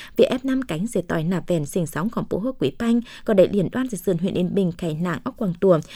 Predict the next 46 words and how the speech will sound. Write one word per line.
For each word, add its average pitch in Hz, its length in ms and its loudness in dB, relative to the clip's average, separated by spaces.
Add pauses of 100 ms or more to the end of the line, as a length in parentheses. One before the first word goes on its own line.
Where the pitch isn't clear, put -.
(160)
hạ 196 240 2
bưng 254 140 -2
cán 185 260 -2
bộ 190 140 4
công 185 180 0
nhân 170 180 2
viên 156 220 2
chức - 180 -8
côn - 140 -2
sửa 165 120 -4
sườn, 180 320 4 (360)
cải - 200 2
bưng 240 80 2
hạ 185 240 -2
Phong 262 120 -2
Khánh 208 220 0
Thị, 175 300 2 (240)
tại 175 180 4
bưng 277 100 2
hạ 196 240 -2
Phong 269 100 -6
Khánh 202 200 -2
Thị, 180 300 2 (180)
xương 269 260 2
sòng 185 300 0
đi 170 220 4
cánh 170 220 -4
sửa 226 100 0
sườn, 175 360 0
giỏi 185 240 -2
tràng, 175 340 -4
đắc 247 180 -4
ngăn, 233 320 6 (180)
ngon, 240 320 4 (320)
hạ 175 260 2
Phong 262 220 4
mỏi 180 180 2
à 180 160 -2
giáo 165 160 -4
sách 269 220 -4
giáo, 196 260 0
nà 214 80 2
nà 165 200 0
vèn 165 180 0
sinh 170 240 -2
sóng, 160 300 -4